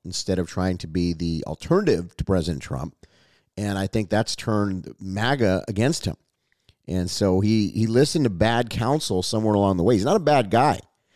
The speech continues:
I don't think he's a bad guy. Some people are trying to paint him as a rhino. I don't necessarily think that about him. Could be. But, you know, I know some people. I know somebody that works for him. She says he's actually a believer. And, you know, he, he does allow people to lay hands on him and pray for him. And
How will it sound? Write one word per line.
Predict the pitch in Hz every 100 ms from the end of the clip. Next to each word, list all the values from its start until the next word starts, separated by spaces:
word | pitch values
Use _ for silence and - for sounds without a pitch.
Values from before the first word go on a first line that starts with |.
| _ _ _
I | -
don't | 131
think | 151 175
he's | 165
a | 131
bad | 123 127
guy. | 117 113
Some | - 175
people | 202 147
are |
trying | 131 131
to | 107
paint | - 135 143
him | 120
as | 101 98
a | 90
rhino. | 87 113 127 98
I | - 175
don't | 233 226
necessarily | 160 151 - 131 117
think | 101 117 131
that | 131 -
about | 95 95 117
him. | 135 143 160 _ _ _ _ _
Could | - 208
be. | 196 131 151 _ _ _ _ _
But, | 117 120 - _
you | 143
know, | 123
I | 120
know | 127 135
some | 180 170 127
people. | 135 123
I | 120
know | 131
somebody | 139 135
that | 98
works | 98 117 170
for | -
him. | 101 98
She | 110 117
says | 127 131
he's | 131 127
actually | 117 131 - 113
a |
believer. | 98 95 156 127 98 - _ _ _ _ _ _ -
And, | 101 98 98
you | 127
know, | 98
he, | 107 -
he | 107
does | 101 120 127
allow | - 107 110
people | 117 110 104
to | 101
lay | 98 98
hands | 101 107
on | 104 113
him | 104
and | 78
pray | 101
for | 101 101
him. | 101 101 135 -
And | 82 85 71